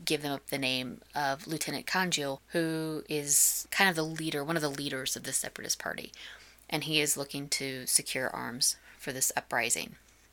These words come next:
And that's kind of an interesting twist to what we've seen previously when we're dealing with, uh, other countries, is that the ambassadors or consuls or whatever tend to be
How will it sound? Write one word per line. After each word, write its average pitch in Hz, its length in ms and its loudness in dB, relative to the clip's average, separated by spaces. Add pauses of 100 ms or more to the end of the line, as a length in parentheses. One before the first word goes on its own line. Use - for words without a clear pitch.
(320)
And 180 100 6
that's 233 220 6
kind 254 300 2
of 202 100 2
an 170 240 -2
interesting 185 480 2
twist - 380 2
to 165 180 0
what 156 140 -4
we've 147 160 -8 (160)
seen 165 320 2 (200)
previously 254 520 4
when 247 180 4
we're 220 120 0
dealing 214 420 -2
with, 190 240 -6
uh, 160 260 2
other 180 220 0
countries, 180 580 -2
is 151 140 -2
that 151 380 0 (240)
the 156 400 -2 (240)
ambassadors 156 600 2
or 156 60 0
consuls 156 480 -4
or 156 80 -2
whatever 156 580 -2
tend 156 260 -4
to - 80 -8
be 151 240 -4